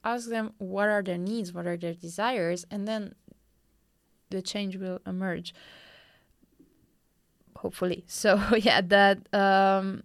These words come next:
so understanding the situation. This is something I just, um, listed. And actually, like, I, I listed these words, like, observe, understand,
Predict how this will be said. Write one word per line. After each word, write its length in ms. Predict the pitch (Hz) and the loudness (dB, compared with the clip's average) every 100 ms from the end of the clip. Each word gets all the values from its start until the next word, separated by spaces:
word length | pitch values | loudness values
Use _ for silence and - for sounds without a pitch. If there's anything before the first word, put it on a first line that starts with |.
| _ | _
so 200 | - 220 | -4 2
understanding 880 | 214 214 208 202 - 185 170 165 185 - | 4 4 4 2 -2 -6 -4 -6 -10 -8
the 140 | 196 | -8
situation. 760 | 185 175 - - - - 185 190 | -6 -10 -8 -6 -6 -6 -8 -8
This 180 | 190 | -10
is 80 | 185 | -10
something 400 | - 180 180 175 | -8 -8 -8 -6
I 240 | 180 175 175 | -6 -6 -6
just, 400 | 185 175 - - 190 | -8 -8 -10 -10 -6
um, 520 | 185 180 175 185 185 _ - - _ _ _ _ - | -4 -2 -4 -4 -8 _ -20 -20 _ _ _ _ 0
listed. 400 | 220 247 - 208 | 2 2 0 0
And 80 | 220 | 4
actually, 280 | 269 - 311 | 4 6 6
like, 200 | 240 220 | 6 4
I, 180 | 214 214 | 2 4
I 100 | 214 | 2
listed 300 | 208 226 285 | 0 0 -2
these 200 | 214 190 | -4 -2
words, 260 | 190 220 240 | -2 -2 -2
like, 160 | 190 - | -6 -2
observe, 800 | 196 196 - 202 190 190 190 - | -2 -2 -4 -2 0 0 -2 -6
understand, 1040 | 196 196 190 202 196 - 190 185 190 190 | -6 -4 -2 -4 -4 -6 -4 -2 -4 -6